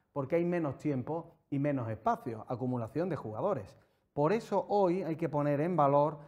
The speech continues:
la idea constante de Pellegrini. Una idea que ha dejado a Joaquín con libertad absoluta entre líneas, por ahí viene la asistencia del primer gol, un Aitor que ha estado siempre, siempre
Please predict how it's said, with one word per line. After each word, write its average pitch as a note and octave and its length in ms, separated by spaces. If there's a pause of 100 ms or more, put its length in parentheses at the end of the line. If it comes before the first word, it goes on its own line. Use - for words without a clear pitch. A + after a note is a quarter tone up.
(220)
la D3 360
idea E3+ 520
constante D3+ 840
de C3+ 240
Pellegrini. A2 640 (540)
Una A3+ 260
idea G#3 480
que E3 140
ha E3 100
dejado D3+ 420
a B2 60
Joaquín C3+ 460
con B2 200
libertad A#2+ 340
absoluta D#3 520
entre F3 260
líneas, F3+ 420 (260)
por C3+ 180
ahí C#3 120
viene C#3+ 280
la C3+ 100
asistencia D3+ 800
del C3 240
primer C3+ 300
gol, D#3+ 260 (380)
un G3 180
Aitor G3+ 400
que F#3+ 100
ha E3+ 40
estado F3 340
siempre, F#3 840
siempre D#3+ 640